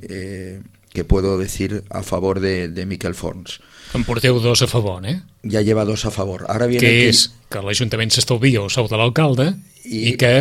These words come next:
Speaker 2: el portaveu del Partit Popular defineix a l'alcalde com una pens-, com una persona responsable.
Speaker 1: Responsable en
Speaker 2: Ara us
Speaker 1: este
Speaker 2: diríem
Speaker 1: sentido.
Speaker 2: gairebé,
Speaker 1: Ara
Speaker 2: una persona responsable pot tenir barra?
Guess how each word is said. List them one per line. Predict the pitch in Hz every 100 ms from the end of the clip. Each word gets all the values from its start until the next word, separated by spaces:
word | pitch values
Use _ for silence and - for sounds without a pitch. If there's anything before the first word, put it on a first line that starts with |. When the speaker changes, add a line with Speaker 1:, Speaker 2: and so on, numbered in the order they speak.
| 175
Speaker 2:
el | - 113 104 101 101
portaveu | 123 120 117
del | 117 117
Partit | - 123
Popular | 120 120 123 135
defineix | 113 123 117 123
a |
l'alcalde | 120 117 113 117
com | 139
una | 110 104
pens-, | 113 - - -
com | - 120
una | 131
persona | - 127 120
responsable. | 135 - 120 104 87 87
Speaker 1:
Responsable | 113 110 104 104 - 110 120
en | 117
Speaker 2:
Ara | 160
us | 143
Speaker 1:
este | 175
Speaker 2:
diríem | 165 147
Speaker 1:
sentido. | 135
Speaker 2:
gairebé, | 135 123
Speaker 1:
Ara | 123
Speaker 2:
una | 160
persona | 180 175 170
responsable | 160 - 135 143 175
pot | 160 123
tenir | 127 120
barra? | 113 123 175